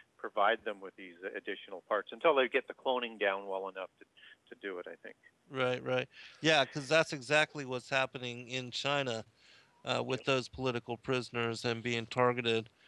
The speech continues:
Speaker 2: uh, for their organs, and they have all their genetic, um, data. Uh, wha-, one other story, and, and I haven't really had a chance to investigate, look into this any deeper, but,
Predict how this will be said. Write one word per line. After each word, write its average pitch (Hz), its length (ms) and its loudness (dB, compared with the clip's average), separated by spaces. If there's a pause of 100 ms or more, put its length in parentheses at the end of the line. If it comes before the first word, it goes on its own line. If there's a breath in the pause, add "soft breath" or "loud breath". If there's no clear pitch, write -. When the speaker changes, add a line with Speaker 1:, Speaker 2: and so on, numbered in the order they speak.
(280 soft breath)
Speaker 2:
uh, 120 160 6
for 135 240 4
their 123 200 4
organs, 120 640 2
and 113 120 0
they 117 140 4
have 113 320 2
all 110 160 2
their 110 240 2
genetic, 113 520 -2 (340)
um, 107 360 2 (520 soft breath)
data. 120 440 6
Uh, 127 120 6
wha-, 151 280 4
one 185 280 6
other 160 420 6 (100)
story, 135 680 2
and, 123 240 0 (500 soft breath)
and 139 160 6
I 151 280 6
haven't 175 540 2
really 165 320 2
had 156 200 4
a - 20 -20
chance 151 340 -2
to 147 120 -2
investigate, 135 680 0
look 135 260 -4
into 139 280 -2
this 127 240 -2
any 123 180 0
deeper, 131 400 -2
but, 120 260 4